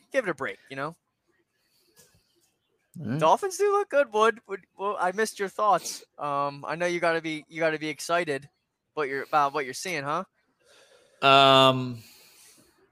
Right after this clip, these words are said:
Speaker 2: <coughs> yeah, I mean, Tua's freaking accurate, man. If you give him a second of time, he just puts it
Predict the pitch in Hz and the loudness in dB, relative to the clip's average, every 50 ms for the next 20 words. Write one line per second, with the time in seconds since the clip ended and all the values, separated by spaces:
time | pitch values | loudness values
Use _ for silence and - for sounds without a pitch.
0 | _ - - - - - - - - 247 262 - - - 170 175 147 123 123 143 | _ -2 -2 0 -2 -6 -6 -2 -2 -2 -4 -4 -12 -10 -8 -6 2 6 6 6
1 | 165 147 - - - - 120 123 131 127 120 117 110 107 107 _ _ _ _ _ | 6 4 0 -6 -4 0 2 2 4 4 4 4 2 0 -4 _ _ _ _ _
2 | _ _ _ _ - - 143 151 170 185 135 - - - - - _ _ _ _ | _ _ _ _ -4 -2 0 2 4 2 2 0 -6 -14 -20 -20 _ _ _ _
3 | _ _ _ _ _ - - 156 139 - 135 117 110 113 120 127 - - 117 104 | _ _ _ _ _ -4 -4 -4 -2 0 -2 0 0 2 0 0 -2 -4 -6 -6
4 | 98 - - 101 98 98 104 107 117 - 120 113 - 131 123 147 147 139 127 117 | -6 -6 -8 -8 -6 -6 -6 -6 -6 -8 -8 -8 -8 -4 -4 -4 -2 -2 -4 -6
5 | 117 - - 147 139 - 160 139 117 101 - 117 120 127 147 135 107 98 98 104 | -6 -4 -4 -4 -4 -4 -8 -8 -8 -10 -8 -6 -4 -4 -2 -2 -4 -4 -6 -8
6 | 110 110 123 117 - _ - - 139 131 - 143 135 120 - | -6 -4 -4 -6 -6 _ -2 -2 0 0 0 -2 -2 -2 -2